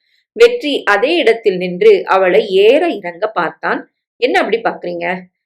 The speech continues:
அது எப்படி இருந்தா என்ன, விஷயம் கிக்கா இல்லைன்னு உன்கிட்ட மொத்தமா வசூல் பண்ணிப்பேன் வேற விதமா" என்றான். "சீ,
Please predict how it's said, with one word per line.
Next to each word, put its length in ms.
அது 280
எப்படி 340
இருந்தா 240
என்ன, 240
விஷயம் 400
கிக்கா 400
இல்லைன்னு 380
உன்கிட்ட 400
மொத்தமா 460
வசூல் 360
பண்ணிப்பேன் 440
வேற 380
விதமா" 340
என்றான். 400
"சீ, 100